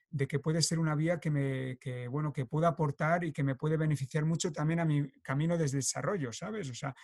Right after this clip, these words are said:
no solo yo acompañar, sino que las mismas personas me pueden acompañar a mí mismo, ¿no? En, en los procesos de coaching.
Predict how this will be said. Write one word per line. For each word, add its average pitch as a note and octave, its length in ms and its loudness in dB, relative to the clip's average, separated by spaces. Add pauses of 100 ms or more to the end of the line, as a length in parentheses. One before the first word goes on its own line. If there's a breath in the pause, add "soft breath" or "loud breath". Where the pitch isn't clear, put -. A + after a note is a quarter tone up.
(240 soft breath)
no D3+ 160 2
solo E3+ 320 6
yo D#3 280 6 (460 soft breath)
acompañar, D#3 640 2
sino D#3 280 2
que D#3 100 -2
las C#3+ 220 2
mismas E3+ 220 2
personas E3+ 420 -2
me D3+ 120 2
pueden E3 280 0
acompañar D3 520 0
a D#3+ 60 2
mí D3 100 4
mismo, C3 400 0
¿no? D#3+ 220 -4
En, D#3 320 -4
en B2+ 160 -4
los B2+ 160 -4
procesos C3+ 380 -6
de B2 100 -8
coaching. - 380 -12